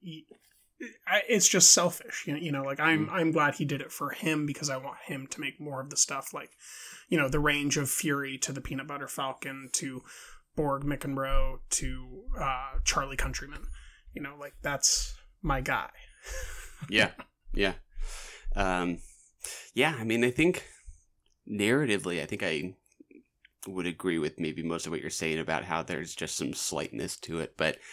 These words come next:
Speaker 2: for me, it just really helped that I thought it looked really good. And I think tonally, it was pretty well managed. I thought it was really funny.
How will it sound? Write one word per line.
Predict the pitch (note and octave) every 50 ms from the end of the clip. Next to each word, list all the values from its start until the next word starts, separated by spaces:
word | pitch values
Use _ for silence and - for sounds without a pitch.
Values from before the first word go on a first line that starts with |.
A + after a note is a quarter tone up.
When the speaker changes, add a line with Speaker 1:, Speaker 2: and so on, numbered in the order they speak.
| - - - - -
Speaker 2:
for | - - A#2
me, | B2 D3+
it | F3 -
just | C3 - - -
really | A#2+ B2 A#2+
helped | A#2 A#2 B2 B2+ - -
that | A#2 G#2+
I | G#2+ G2
thought | - G2+ A#2
it | A2+ F2+ E2+
looked | F2 G2 - - -
really | G2 A2 A2+ A2+
good. | A2+ A2 A#2 C3 B2+ -
And | - F#2+ G2 G2 G2 F#2+ F#2+ F#2+ - -
I | - G#2+
think | - - A2+ A2+ A2 - - - _ _ _ _ _ _ _ _ _ -
tonally, | - - - F#2 F#2+ G#2+ B2 D3 D#3+ F3
it | - C3
was | A#2 A#2
pretty | - - - C#3 D3 C#3+
well | C#3 C3 C3
managed. | A2+ G#2+ A2+ C3 D3 C3 E2+ - F#2+
I |
thought | F#2 - G2+ A2+
it | B2+
was | A#2+ A#2+ - -
really | A2+ A#2+ A#2
funny. | - - - G2+ G2+ G#2 A#2 -